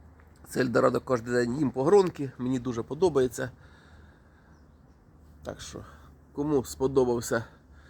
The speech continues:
кому хто хоче безпроблемні сорти, совітую. Венус, Ельдорадо, це Кашича Ельдорадо. Дуже гарний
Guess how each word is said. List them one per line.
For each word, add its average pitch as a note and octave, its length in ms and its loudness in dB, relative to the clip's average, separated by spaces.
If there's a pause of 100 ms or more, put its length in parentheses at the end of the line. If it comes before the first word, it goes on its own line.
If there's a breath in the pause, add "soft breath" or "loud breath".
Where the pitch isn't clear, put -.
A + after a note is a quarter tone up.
(140 soft breath)
кому C#3 220 0
хто - 220 -4
хоче B2+ 520 0
безпроблемні C#3 640 0
сорти, E3+ 480 -4
совітую. A2+ 640 -4
Венус, D3+ 500 0 (300)
Ельдорадо, A#2 640 -2 (960 soft breath)
це G#2+ 540 -4
Кашича A2 560 -2 (220)
Ельдорадо. A2 600 -4 (1080 soft breath)
Дуже A#2+ 260 -2
гарний A2+ 600 -2